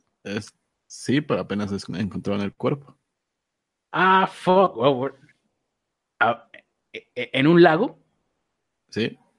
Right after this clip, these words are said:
Speaker 2: Encontrar-, uh, había restos todavía después de dieciocho años del cuerpo. Wow.
Speaker 1: Sí.
Speaker 2: No hay crimen perfecto.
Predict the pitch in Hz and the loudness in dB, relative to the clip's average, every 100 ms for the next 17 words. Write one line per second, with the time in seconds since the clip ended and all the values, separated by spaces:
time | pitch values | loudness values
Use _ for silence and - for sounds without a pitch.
0 | - 117 131 123 135 143 143 - 123 139 | -10 -4 -2 2 2 2 0 0 2 4
1 | 165 180 180 180 - 170 175 156 175 175 | 4 2 2 -8 0 4 4 4 2 2
2 | 139 - 135 139 170 131 143 - 143 185 | -2 -2 -2 0 0 -2 -4 0 -2 -2
3 | 180 143 123 117 131 160 - 131 123 120 | -2 -2 -4 -4 -6 -6 -6 -8 -8 -14
4 | 117 139 127 _ _ _ _ _ 160 - | -14 -16 -18 _ _ _ _ _ -8 -8
5 | - _ _ _ _ _ _ _ _ _ | -16 _ _ _ _ _ _ _ _ _
6 | _ _ _ _ _ _ _ _ _ - | _ _ _ _ _ _ _ _ _ -10
7 | 113 117 117 120 107 - 95 - | -8 -4 -2 -2 -4 -6 -10 -12